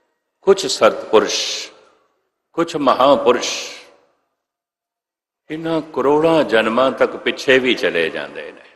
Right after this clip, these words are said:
ਚਲੋ, ਦੋ ਬੋਲ ਮੈਂ ਤੁਹਾਡੇ ਸਾਹਮਣੇ ਰੱਖ ਕੇ ਫਿਰ ਅੱਗੇ ਚਲਾਂ।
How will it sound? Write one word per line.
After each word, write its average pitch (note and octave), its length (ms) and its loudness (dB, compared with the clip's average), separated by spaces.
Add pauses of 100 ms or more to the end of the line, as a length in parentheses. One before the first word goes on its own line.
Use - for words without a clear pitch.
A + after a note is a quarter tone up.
(1700)
ਚਲੋ, C3+ 340 2
ਦੋ A#2 300 2
ਬੋਲ G2+ 320 4
ਮੈਂ G2 180 -2
ਤੁਹਾਡੇ G2+ 340 0
ਸਾਹਮਣੇ G2+ 400 2
ਰੱਖ G2+ 280 0
ਕੇ G#2 100 2
ਫਿਰ F#2 360 -2
ਅੱਗੇ F2 260 2
ਚਲਾਂ। D2+ 320 -6